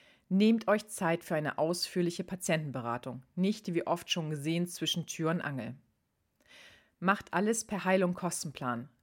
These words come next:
damit sowohl G K V als auch P K V Patienten es zur vorherigen Kostenübernahme bei ihren Versicherungen einreichen können. Je höher die Behandlungskosten,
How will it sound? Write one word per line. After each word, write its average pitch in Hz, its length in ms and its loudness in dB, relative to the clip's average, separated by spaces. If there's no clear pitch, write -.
damit 175 320 2
sowohl 175 320 2
G 190 180 -2
K 214 180 -6
V 196 360 2
als 160 220 -6
auch 143 120 -12
P 180 140 0
K 180 160 0
V 175 200 2
Patienten 170 600 0
es - 200 -10
zur 156 120 -4
vorherigen 180 520 2
Kostenübernahme 170 960 0
bei 214 100 4
ihren 220 240 2
Versicherungen 170 600 -2
einreichen 135 500 -2
können. 123 320 -6
Je 202 180 2
höher 247 220 6
die 233 80 2
Behandlungskosten, 156 1000 -2